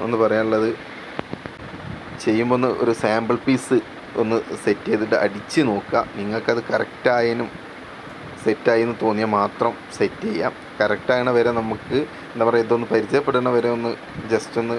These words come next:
ഏഹ്, ഏതെങ്കിലും ഒരു വേസ്റ്റ് പീസുമ്മലൊക്കെ ഒന്ന് അടിച്ച് കറക്റ്റ് ചെയ്യാൻ ശ്രമിക്കുക. കാരണം നമ്മൾ വർഷങ്ങളായിട്ട് ഇതിൽ പണിയെടുക്കുമ്പോൾ നങ്-,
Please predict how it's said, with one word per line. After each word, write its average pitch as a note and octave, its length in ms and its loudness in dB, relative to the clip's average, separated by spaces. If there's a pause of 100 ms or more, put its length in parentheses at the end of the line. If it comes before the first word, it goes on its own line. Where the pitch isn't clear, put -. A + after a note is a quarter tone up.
(540)
ഏഹ്, A2 240 2
ഏതെങ്കിലും A2+ 380 2
ഒരു A#2+ 120 4
വേസ്റ്റ് G#2+ 320 2
പീസുമ്മലൊക്കെ A2+ 500 -2
ഒന്ന് A2 140 0
അടിച്ച് G#2+ 400 -4
കറക്റ്റ് A2 300 0
ചെയ്യാൻ A2 240 2
ശ്രമിക്കുക. G#2 440 -2 (140)
കാരണം A2 260 0 (340)
നമ്മൾ A2+ 240 2
വർഷങ്ങളായിട്ട് B2 580 2
ഇതിൽ A#2+ 160 2 (420)
പണിയെടുക്കുമ്പോൾ A2+ 500 2
നങ്-, A2 220 -2